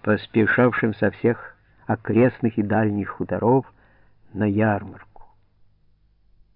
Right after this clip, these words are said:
С утра ещё тянулись нескончаемые вереницы и чумаки с солью и рыбою. Горы горшков, закутанных в сено, медленно двигались, кажется, скучая своим заключением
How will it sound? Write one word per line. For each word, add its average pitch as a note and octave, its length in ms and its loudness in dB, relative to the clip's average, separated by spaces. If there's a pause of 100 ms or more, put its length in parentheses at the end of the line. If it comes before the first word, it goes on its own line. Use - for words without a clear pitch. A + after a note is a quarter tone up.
(460)
С - 40 -10
утра B2 260 4
ещё A2+ 280 2
тянулись A#2+ 500 4
нескончаемые A2 760 2
вереницы A2 640 4
и G2+ 60 0
чумаки G#2+ 640 0
с - 200 -16
солью A#2+ 500 4 (100)
и A#2 100 2
рыбою. G2+ 560 0 (1200)
Горы D#3 380 4
горшков, D3 640 0
закутанных A#2+ 640 0
в - 60 -20 (100)
сено, B2 420 2 (500)
медленно B2+ 640 6
двигались, A2 760 4
кажется, A2 400 0
скучая A2+ 680 0
своим G#2+ 360 0
заключением G#2+ 840 -2